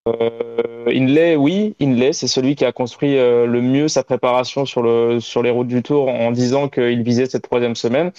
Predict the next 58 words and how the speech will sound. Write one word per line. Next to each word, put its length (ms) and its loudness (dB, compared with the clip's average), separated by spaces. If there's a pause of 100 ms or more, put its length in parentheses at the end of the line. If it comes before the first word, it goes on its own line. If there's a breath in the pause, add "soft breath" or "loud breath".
(360 loud breath)
Il 140 2
l'avait 260 2
montré 460 0
sur 160 -2
le 180 0
Giro 240 2
qu'il 160 -4
a 80 2
gagné, 360 0
il 140 -2
l'a 120 0
gagné 220 0
en 80 -2
troisième 320 -2
semaine 260 -2
aussi. 400 -2
Donc 180 -4
là, 120 2
je 40 -10
dirais 360 0
avantage 420 0
d'Hindley 380 0
également. 420 0 (1120 loud breath)
Mais, 300 4
euh, 320 4
faut 160 -4
pas 140 2
écarter 360 0
tout 100 -4
le 60 0
monde, 160 0
hein. 100 0
Pitcock, 400 -4
euh, 260 2
un, 560 -2 (160)
un 240 -18
jour 200 -4
sans, 140 -2
ça 140 -2
peut, 280 0
ça 140 -4
peut 140 -6
chiffrer 340 -4
en 80 -2
cinq, 180 -4
six 140 -4
minutes, 280 0
hein. 120 -4 (460 loud breath)
Et 140 0
des... 580 2
les 160 2
Yates, 260 0
des 100 0
craquantes, 420 -4
ils 80 -2
en 100 0
ont 100 -2
fait. 280 2